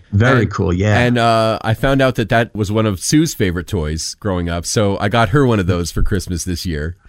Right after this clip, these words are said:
Speaker 1: Oh.
Speaker 2: 'Cause she's super into coloring now.
Speaker 1: Right, yeah.
Speaker 2: Which is a big thing for a lot of adults that wanna relax. It's very relaxing.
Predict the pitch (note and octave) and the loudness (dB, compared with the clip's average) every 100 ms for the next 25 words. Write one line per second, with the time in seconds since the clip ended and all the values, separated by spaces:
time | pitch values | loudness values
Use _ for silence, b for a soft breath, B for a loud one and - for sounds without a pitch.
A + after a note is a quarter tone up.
0 | b b F3+ G3 F#3+ F#3+ A3+ F3 - F3+ | b b 2 4 4 2 2 0 0 -2
1 | C3+ C3+ B2 - B2 A#2+ C3+ D#3 D#3 D#3 | 0 0 0 -2 0 2 4 2 2 2
2 | D#3 D#3 _ A#2+ B2 G2+ G#2 A2 A#2 A2+ | 0 -6 _ 0 2 2 2 0 2 0
3 | G#2 G2 A#2+ B2+ A#2+ G2+ G#2 G2+ A2 G2 | 0 0 0 2 0 0 0 2 2 0
4 | E2 F#2 F#2+ - G2+ F#2+ F2+ F#2 F2 F2+ | 0 0 0 -2 0 2 2 0 0 -2
5 | F#2+ - D2+ - F2 E2+ F2 E2 E2 - | -4 -4 -4 0 2 2 0 0 -2 -2
6 | F2 | -4